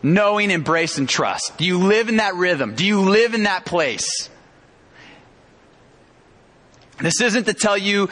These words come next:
that you're not good enough today. That's not where this message goes. This message goes to tell you that there is so much more that you're not experiencing. That there's this place, this avenue that's so much greater than anything that's going on in your life, but it starts with the relationship of truly knowing God.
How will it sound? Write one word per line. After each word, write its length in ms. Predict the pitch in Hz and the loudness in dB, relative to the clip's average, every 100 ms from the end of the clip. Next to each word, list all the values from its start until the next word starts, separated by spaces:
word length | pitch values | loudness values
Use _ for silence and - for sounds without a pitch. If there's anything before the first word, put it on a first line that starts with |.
| - | -4
that 160 | 160 147 | -4 -2
you're 140 | 170 | 0
not 180 | 175 151 | 0 0
good 180 | 156 139 | 0 0
enough 220 | 123 113 | -2 -2
today. 280 | 131 113 98 | -4 -4 -2
That's 260 | 156 165 - | -4 -4 -2
not 200 | 185 175 | -2 0
where 100 | 165 | -2
this 160 | 143 | -2
message 300 | 156 156 127 | -2 -2 -2
goes. 160 | 143 131 | -4 -2
This 120 | 175 | 0
message 360 | 185 220 214 160 | 0 0 -2 0
goes 220 | 190 175 | 0 0
to 60 | 160 | -2
tell 240 | - 185 | 0 0
you 140 | 180 | 0
that 220 | 175 170 226 | -2 0 2
there 160 | 226 | 2
is 160 | 185 - | 2 0
so 160 | 247 254 | 0 0
much 260 | 240 - | -2 0
more 220 | 214 214 | 2 2
that 220 | 175 156 196 | 0 -2 0
you're 100 | 196 | 2
not 220 | 180 165 | 2 0
experiencing. 840 | - - 160 139 113 - 101 85 - - - - - _ _ - - - | -4 -2 0 0 -2 -4 -6 -8 -16 -20 -20 -20 -20 _ _ -20 -20 -6
That 160 | 175 175 | -4 0
there's 180 | 254 214 | 0 0
this 140 | 240 | -4
place, 320 | - 240 226 | 0 0 0
this 180 | 208 214 | -2 -2
avenue 400 | 208 214 208 196 | 0 0 0 0
that's 220 | 175 - | 0 0
so 160 | 240 254 | 0 2
much 200 | 269 - | 0 0
greater 320 | 233 226 208 | 2 2 2
than 160 | 180 185 | 0 0
anything 280 | 208 202 | 0 0
that's 140 | 185 - | -2 0
going 220 | 202 185 | 0 0
on 200 | 180 185 | 0 0
in 80 | 175 | 0
your 100 | 156 | 0
life, 220 | 175 170 | 0 0
but 120 | 170 | -2
it 100 | 180 | -2
starts 340 | - 220 220 - | 0 0 0 -2
with 140 | 190 | -4
the 80 | 175 | 0
relationship 680 | 160 160 190 185 160 170 151 | 2 2 0 0 -4 -2 -4
of 120 | 123 | -4
truly 340 | - 180 175 | 0 2 2
knowing 300 | 156 151 131 | 2 0 0
God. 280 | 123 117 90 | 0 -2 -6